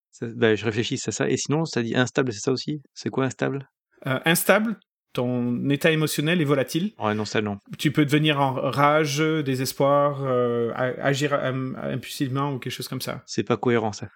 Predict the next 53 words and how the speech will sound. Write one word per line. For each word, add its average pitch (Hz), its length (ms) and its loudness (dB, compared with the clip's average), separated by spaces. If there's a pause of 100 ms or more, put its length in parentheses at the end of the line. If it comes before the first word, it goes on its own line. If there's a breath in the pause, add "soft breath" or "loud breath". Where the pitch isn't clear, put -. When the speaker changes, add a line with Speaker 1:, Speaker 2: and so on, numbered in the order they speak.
(120)
Speaker 1:
Non. 117 240 -2 (340)
Donc, 123 240 -4
t'avais 120 180 2
quoi ? 143 240 -2
Donc, 123 180 -2
paranoïaque, 135 320 0
ça - 140 -2
aurait 113 100 4
ma 113 80 2
préférence. 123 500 -2
C'était - 140 -2
quoi 127 140 -2
les 127 80 -2
autres 143 100 -4
qu'il 123 140 -2
y 120 40 0
avait, 131 100 -2
juste - 140 -18
pour - 140 -4
être - 60 -8
sûr ? 131 380 -8 (120)
Speaker 2:
Alors, 147 220 4
dans 180 80 4
les 175 160 4
autres, - 340 -4
apathique, 175 580 2 (160)
c'est-à-dire 143 380 0
tu, 139 400 0
euh, 123 300 2
tu - 160 -8
perds, 165 500 0 (100)
tu - 140 -6
perds, 151 240 2
euh, 127 180 0 (140)
un 123 140 -4
aspect 127 240 -4
émotionnel. 139 600 -2 (100)
Speaker 1:
Non, 113 180 -2
ça, 117 160 0
non. 110 200 -2 (220)
Speaker 2:
Halluciné, 202 680 4 (460 soft breath)
tu 170 180 4
es 165 40 4
souvent 196 300 2
perdu 185 260 4
dans 175 100 2
des 151 140 4
rêveries 160 640 2
ou 151 180 2
t'as 147 140 2
des 139 100 -2
cauchemars 151 600 0
traumatiques, 143 640 -4